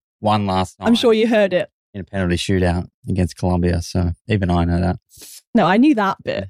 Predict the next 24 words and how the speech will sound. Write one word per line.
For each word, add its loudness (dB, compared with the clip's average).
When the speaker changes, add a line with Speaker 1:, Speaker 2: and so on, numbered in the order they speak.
Speaker 1:
And -2
Speaker 2:
I -2
Speaker 1:
I'm -2
a 0
Speaker 2:
knew 0
Speaker 1:
sh-, 2
Speaker 2:
that 0
Speaker 1:
and -2
I'm 0
Speaker 2:
bit. 2
Speaker 1:
a -2
stupid 0
Australian, -2
so. -14
Speaker 2:
<laughs> -2
Speaker 1:
Okay, 2
so 0
let's, -4
let's -8
wind 0
back -2
the -18
clock. -4
Speaker 2:
Mm-hmm. -4